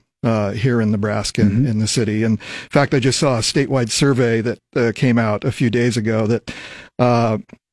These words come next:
Speaker 1: that said that, uh, Nebraska voters are experiencing a child care and early learning crisis that is hurting families, employers, and Nebraska's reputation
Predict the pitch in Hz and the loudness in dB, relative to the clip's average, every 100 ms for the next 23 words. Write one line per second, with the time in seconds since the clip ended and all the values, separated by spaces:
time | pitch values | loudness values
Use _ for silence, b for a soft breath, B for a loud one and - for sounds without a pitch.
0 | - - 135 131 117 - 156 135 123 113 | -10 -4 0 0 0 0 2 2 2 0
1 | 123 113 - 127 120 117 107 139 151 - | 0 -2 -2 0 2 2 2 2 0 0
2 | 160 131 143 139 131 131 117 113 - - | -2 0 2 2 2 2 2 -2 -2 -2
3 | 147 139 135 123 135 117 110 - 151 160 | 2 4 2 2 0 0 0 0 2 0
4 | 156 156 139 131 120 - 147 156 147 131 | -2 0 2 2 2 0 2 4 4 2
5 | 135 139 131 120 - 165 170 - 117 - | 2 2 2 0 0 0 0 0 -2 -2
6 | - B B B - 113 104 - 196 202 | -6 B B B -2 0 0 2 2 2
7 | 185 165 160 160 156 127 120 - 143 139 | 2 2 2 2 2 0 0 0 2 4
8 | 139 135 - B B - 123 117 127 135 | 2 2 -2 B B 0 2 2 2 2
9 | 131 139 117 - 131 - 123 - 135 127 | 0 0 0 0 0 0 -2 2 2 2
10 | - 123 | 2 2